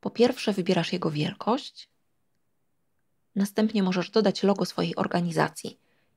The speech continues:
Jeśli to zrobisz, będzie wyświetlało się w centralnej części kodu. W następnym kroku wybieramy kolory kodu. Możesz wykorzystać oczywiście kolory biały i czarny,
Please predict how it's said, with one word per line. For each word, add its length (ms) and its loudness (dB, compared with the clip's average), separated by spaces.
Jeśli 260 -2
to 100 0
zrobisz, 440 0
będzie 240 2
wyświetlało 480 0
się 140 -4
w 40 -16
centralnej 540 0
części 340 -8
kodu. 360 -4
W 100 -8
następnym 500 0
kroku 380 0
wybieramy 460 2
kolory 380 2
kodu. 380 -6
Możesz 240 0
wykorzystać 580 0
oczywiście 460 -4
kolory 480 -2
biały 300 4
i 140 -8
czarny, 540 -4